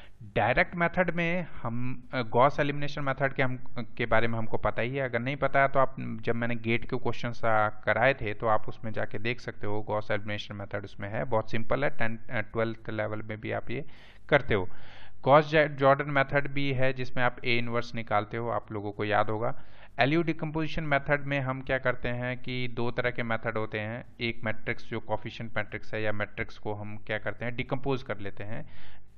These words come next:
कि दो प्रोडक्ट, किसी दो, आ, आ, मैट्रिक्स के प्रोडक्ट में, जैस-, जैसे एल उसको एक लोअर ट्रायंगुलर और अपर ट्रायंगुलर मैट्रिक्स के प्रोडक्ट में लिख लेते हैं।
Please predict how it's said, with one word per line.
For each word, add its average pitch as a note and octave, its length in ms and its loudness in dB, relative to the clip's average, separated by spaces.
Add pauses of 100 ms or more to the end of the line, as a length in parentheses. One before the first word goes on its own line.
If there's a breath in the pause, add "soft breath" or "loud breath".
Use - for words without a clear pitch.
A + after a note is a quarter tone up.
(140)
कि C3 60 -10
दो B2 240 0
प्रोडक्ट, A#2 560 -2
किसी A#2+ 300 -2
दो, A2 540 -4
आ, G2 440 -4 (600 loud breath)
आ, G2 340 -2 (1600)
मैट्रिक्स B2 460 -4
के C#3 80 -4
प्रोडक्ट B2 460 0
में, B2 240 -4 (240)
जैस-, A2+ 380 -6
जैसे A#2 600 -6
एल A#2+ 320 -4 (140)
उसको A#2 440 -6 (100)
एक A#2+ 220 0
लोअर A2+ 220 2
ट्रायंगुलर A#2 380 -2
और A#2 100 -2
अपर A2+ 240 0
ट्रायंगुलर A2 400 -2
मैट्रिक्स A2 340 -2
के A#2 60 -2
प्रोडक्ट A2+ 420 -2
में A2+ 80 -6
लिख A2 220 -6
लेते B2+ 240 -6
हैं। G3 280 -4